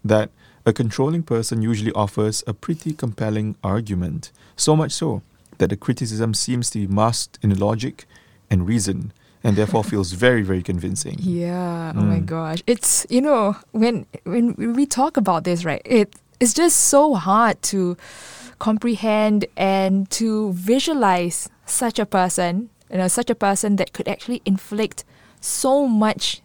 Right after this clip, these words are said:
Speaker 2: damage
Speaker 1: Mm.
Speaker 2: on-, onto another person.
Speaker 1: Yeah.
Speaker 2: Right? It's crazy.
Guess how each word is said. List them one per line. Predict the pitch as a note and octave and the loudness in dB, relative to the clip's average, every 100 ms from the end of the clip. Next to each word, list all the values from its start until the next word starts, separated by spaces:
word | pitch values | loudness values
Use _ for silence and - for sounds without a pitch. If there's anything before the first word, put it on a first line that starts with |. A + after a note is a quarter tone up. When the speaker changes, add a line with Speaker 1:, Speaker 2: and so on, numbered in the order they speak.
| - | -4
Speaker 2:
damage | F#3+ F#3 F#3 E3 - - | -2 2 0 -2 -6 -6
Speaker 1:
Mm. | A2 G#2 G2 - _ - - - | -2 -2 -4 -10 _ -20 -8 2
Speaker 2:
on-, | G3+ - - | 2 4 2
onto | G#3 - A3 | 2 2 2
another | F#3+ F3+ F3 | 4 2 0
person. | E3+ F3 E3 - F#3+ - _ | -2 -4 -6 -8 -10 -14 _
Speaker 1:
Yeah. | C#3 G2+ F#2+ - - | -2 0 -2 -8 -10
Speaker 2:
Right? | F#3+ F#3 G3 - | -6 -4 -6 -6
It's | - F#3+ | -6 -6
crazy. | - G#3+ A#3 G#3+ F#3+ G3+ | -4 -2 0 0 -4 -8